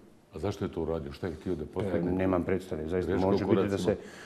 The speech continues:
Speaker 2: Ne znam ja tako do-, tako dobro te me-, međusobne odnose u S D A, ali može biti da se vjerovatno, da se precijenio, može, može biti da je pomislio da može izazvati nekakvu pobunu, a, na, na, na, u, u bazi ili na terenu i zaboravio da to ipak, da je to ipak stranka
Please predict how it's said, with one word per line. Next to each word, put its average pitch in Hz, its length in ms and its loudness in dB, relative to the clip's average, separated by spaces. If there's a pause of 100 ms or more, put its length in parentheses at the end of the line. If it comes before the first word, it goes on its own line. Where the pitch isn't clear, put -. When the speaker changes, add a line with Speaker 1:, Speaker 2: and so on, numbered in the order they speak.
(120)
Speaker 2:
Ne 135 100 8
znam 127 160 10
ja 120 80 10
tako 120 240 2
do-, 113 220 4
tako 120 220 4
dobro 113 220 6
te 107 160 4
me-, 117 140 6
međusobne 104 400 0
odnose 110 340 2
u 107 140 0
S 104 40 -4
D 113 100 4
A, 120 80 8
ali 117 120 6
može 120 200 2
biti 123 220 -2
da 120 80 0
se - 120 -8
vjerovatno, 120 280 0
da 123 60 -2
se 120 140 -4
precijenio, 123 460 -2
može, 98 320 -4
može 107 220 0
biti 110 220 -2
da 110 80 2
je 104 60 2
pomislio 110 380 -2
da 107 80 0
može 107 220 2
izazvati 110 340 0
nekakvu 101 260 -6
pobunu, 107 420 2 (720)
a, 95 420 6 (200)
na, 104 380 0
na, 95 240 -2
na, 98 200 -2
u, 104 220 -2
u 110 80 0
bazi 104 400 4
ili 104 80 4
na 98 100 0
terenu 104 440 2
i 104 60 4
zaboravio 104 520 2
da 98 120 -2
to 107 160 -2
ipak, 104 440 2
da 95 100 -2
je 78 60 -4
to 85 140 -4
ipak 90 260 0
stranka 82 440 -2